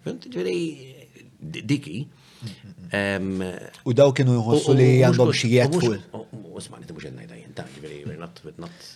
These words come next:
Speaker 2: Eh, le, but, eh, as a,
Speaker 1: breaking
Speaker 2: as a,
Speaker 1: ground here.
Speaker 2: x'ismu għaw, eh, political atheist, I'd, I'd like to understand, spiex ta' it-tieni l-ikbar partit Malti,
Speaker 1: Eh, Malfej
Speaker 2: spiex ta'
Speaker 1: politi-, eh, mal-, Malfej pa-, political atheist, dejja għandi.
Speaker 2: I'm a s-, I'm a,
Speaker 1: Why?
Speaker 2: I'm, le, iktar mill-political atheist, jiena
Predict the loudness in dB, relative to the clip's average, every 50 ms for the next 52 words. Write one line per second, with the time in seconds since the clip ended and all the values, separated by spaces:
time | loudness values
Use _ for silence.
0 | _ _ _ -4 -2 -2 0 0 0 0 2 2 4 6 4 4 4 4 4 4
1 | 6 4 4 4 2 2 2 2 4 4 4 4 4 4 4 4 4 2 2 2
2 | 2 2 2 2 2 2 2 2 2 2 0 0 0 0 2 2 2 2 0 -2
3 | -4 -4 -6 -6 -8 -8 -8 -8 -8 -8 -6 -4 -4 -4 -4 -4 -4 -2 0 0
4 | 2 0 0 0 0 -2 -4 -4 -4 -6 -6 -6 -6 -6 -6 -8 -8 -6 -6 -6
5 | -4 -4 -4 -6 -6 -6 -6 -4 -4 -4 -6 -8 -8 -10 -10 -8 -8 -6 -4 -4
6 | -4 -4 -4 -6 -6 -8 -8 -8 -10 -10 -12 -14 -6 -2 0 0 0 0 -2 -2
7 | -2 -4 -4 -4 -4 -6 -6 -8 -14 _ -18 -20 -18 -12 -8 -6 -4 -4 -4 -6
8 | -8 -8 -8 -6 -4 -4 -2 0 0 0 -2 -2 -4 -6 -6 -4 -4 -6 -6 -6
9 | -8 -8 -6 -4 -4 -4 -4 -6 -6 -6 -6 -6 -6 -6 -8 -10 -12 -16 -16 -18
10 | -18 -18 -18 -18 -18 -16 -18 -18 -18 -18 -18 -20 -20 -20 -20 -20 -20 -16 -12 -8
11 | -8 -8 -10 -12 -18 -20 -20 -16 -8 -2 0 2 2 2 2 0 -4 -6 -4 -2
12 | 0 2 2 2 2 2 0 0 0 0 0 0 0 0 -2 -2 -4 -4 -6 -10
13 | -20 _ _ -18 -8 -2 2 2 2 2 2 -2 -4 -4 -4 -2 0 0 0 0
14 | 0 0 0 0 0 0 -2 -2 -2 0 0 0 0 0 -2 -2 -2 -2 0 0
15 | 2 2